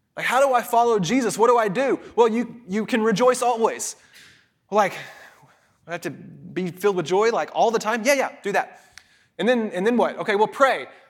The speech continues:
Okay, so some of the time. No, no, all the time. Pray without ceasing. Oh, okay. And then what? Give thanks for the good stuff? No.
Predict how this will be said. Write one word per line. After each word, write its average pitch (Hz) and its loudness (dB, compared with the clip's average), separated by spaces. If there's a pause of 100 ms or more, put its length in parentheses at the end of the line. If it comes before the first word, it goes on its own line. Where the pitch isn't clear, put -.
Okay, 190 -4
so 160 -4
some 214 0
of 226 0
the 233 -4
time. 208 -2
No, 240 0
no, 254 2
all 202 4
the 233 4
time. 156 -8 (180)
Pray 226 2
without 226 0
ceasing. 131 -10
Oh, 170 -14
okay. 180 -8 (200)
And 170 -2
then 247 4
what? - -2 (560)
Give 233 0
thanks 220 -2
for 175 -8
the 170 -6
good 240 -4
stuff? 254 -4
No. 220 -8